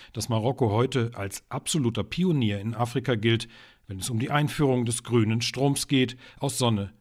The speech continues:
Wind und Wasser. In diesem Jahr sollte die vierzig Prozent Marke geknackt werden. Schon in zehn Jahren sollen mehr als fünfzig Prozent der Energie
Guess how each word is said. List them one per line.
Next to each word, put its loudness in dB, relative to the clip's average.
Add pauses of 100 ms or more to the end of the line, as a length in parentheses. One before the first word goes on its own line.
Wind -4
und -8
Wasser. -6 (800)
In -4
diesem 2
Jahr 4
sollte 0
die -2
vierzig -4
Prozent -2
Marke -8
geknackt -4
werden. 0 (200)
Schon -6
in -4
zehn 2
Jahren 4
sollen -2
mehr 0
als -10
fünfzig -4
Prozent -2
der -4
Energie -2